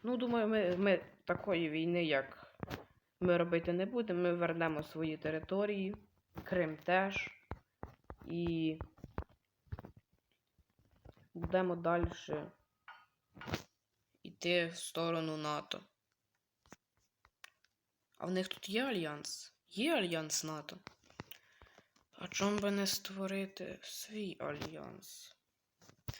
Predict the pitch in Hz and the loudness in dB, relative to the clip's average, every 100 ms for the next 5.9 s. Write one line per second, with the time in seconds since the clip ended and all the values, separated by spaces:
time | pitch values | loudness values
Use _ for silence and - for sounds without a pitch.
0 | - - - 185 190 185 190 190 190 175 | -16 -18 -2 0 2 2 2 6 6 4
1 | - - 180 170 - 180 175 175 - 165 | 2 2 2 -2 -4 0 4 4 4 2
2 | 165 160 165 165 - 160 - - 160 - | 2 2 0 0 -4 -2 -4 -4 -4 0
3 | 139 - - - - - - - - - | 0 0 -10 -10 -12 -18 -12 -10 -10 -14
4 | - - 170 - 185 185 185 180 180 - | -16 -6 -6 -2 -2 -2 0 2 2 2
5 | 170 160 151 - - - 170 165 - | 2 2 -2 -4 2 4 6 4 0